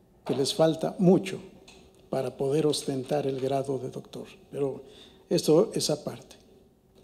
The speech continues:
Sin hablar de derecho procesal familiar, bueno, no tenemos en la Ciudad de México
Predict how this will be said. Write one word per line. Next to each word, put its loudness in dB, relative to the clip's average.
Sin -2
hablar 4
de 2
derecho 4
procesal 0
familiar, 0
bueno, 4
no 4
tenemos 0
en 6
la 4
Ciudad 4
de 2
México 2